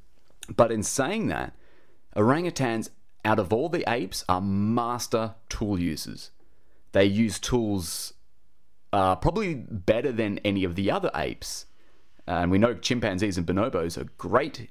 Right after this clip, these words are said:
at using tools, but orangutans are kinda next level. And there's a th-, there's a little saying, um, that if you gave a gorilla, a captive gorilla, a screwdriver,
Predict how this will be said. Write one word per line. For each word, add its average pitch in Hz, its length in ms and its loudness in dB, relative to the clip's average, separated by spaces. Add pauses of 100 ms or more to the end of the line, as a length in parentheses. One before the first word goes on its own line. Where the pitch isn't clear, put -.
at 92 140 0
using 85 280 -2
tools, 107 340 -2
but - 320 0 (580)
orangutans 185 600 2
are 107 40 0
kinda 160 300 0
next 98 380 0
level. 104 320 0 (540)
And 107 140 6
there's 139 120 4
a 139 60 0
th-, - 220 -12
there's 139 240 4
a 156 40 -2
little 190 160 0
saying, 104 600 -2 (120)
um, 90 500 2 (320)
that 95 400 2 (140)
if 104 520 0 (480)
you 131 220 6
gave 123 580 0 (100)
a 95 480 2 (320)
gorilla, 143 580 2 (720)
a 95 160 2
captive 117 400 4
gorilla, 127 500 0 (800)
a 90 180 6
screwdriver, 110 840 2